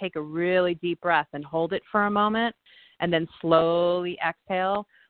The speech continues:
we start to trigger the parasympathetic nervous system. So that is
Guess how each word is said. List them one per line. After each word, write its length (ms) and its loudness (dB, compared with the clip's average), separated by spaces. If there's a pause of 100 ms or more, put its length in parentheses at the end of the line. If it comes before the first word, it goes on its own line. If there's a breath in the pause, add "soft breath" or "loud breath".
we 180 -2
start 360 4
to 80 -6 (120)
trigger 440 -2 (140)
the 60 -6
parasympathetic 800 -2
nervous 220 -8 (100)
system. 440 -8
So 340 4
that 220 4
is 140 -2